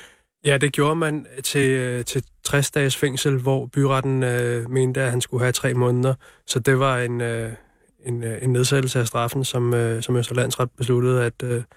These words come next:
at det skulle være. Og, og det, man kan sige, det var, øh, altså hele, meget af, af, af, af sagen i Østre Landsret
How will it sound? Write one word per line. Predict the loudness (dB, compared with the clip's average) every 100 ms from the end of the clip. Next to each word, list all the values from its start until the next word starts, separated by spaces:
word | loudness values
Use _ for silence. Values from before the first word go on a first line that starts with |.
| _ -4
at | 0
det |
skulle | 0 0 0
være. | 0 -4 _ _ _ _ _ -12 -12 -14 _ -2
Og, | -2
og | 0 2
det, | 4
man | 2
kan | 2
sige, | -2 0 0
det | 2
var, | 2 0
øh, | -4 -6 -6 -4 -6 -10 _ _
altså | -6 -4
hele, | 2 4 4 4 2 -2 -4 -10 -16 _ _ _ _ _ _ _ _ -8
meget | -2 0 0
af, | -2 -6 -6
af, | -6 -6 -8 -10
af, | -12 _ _ _ _ _ _ _
af | -6
sagen | -2 0 2 2
i | 2
Østre | 0 2
Landsret | 0 0 -2